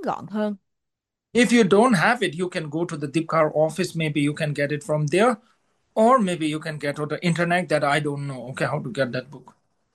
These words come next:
Speaker 1: Dạ, và nếu như mà chúng ta chưa có sách á, thì chúng ta có thể liên hệ với lại, ừm, chúng ta có thể đến, ờ, trụ sở của Dipkar, hoặc là chúng ta có thể tìm ở trên mạng,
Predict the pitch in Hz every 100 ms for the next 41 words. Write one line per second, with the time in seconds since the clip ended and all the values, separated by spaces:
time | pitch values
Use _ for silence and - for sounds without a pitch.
0 | _ _ _ _ - 190 170 139 175 190
1 | 190 220 330 269 196 220 240 247 208 226
2 | 240 285 - 370 381 311 202 214 269 240
3 | 254 196 226 226 220 135 143 208 240 165
4 | 78 156 170 170 202 269 233 190 190 196
5 | 220 294 359 - _ _ - 175 160 170
6 | 156 131 - 202 277 - 226 220 - -
7 | - 247 180 180 170 254 247 247 247 175
8 | - 202 180 156 226 220 214 147 101 151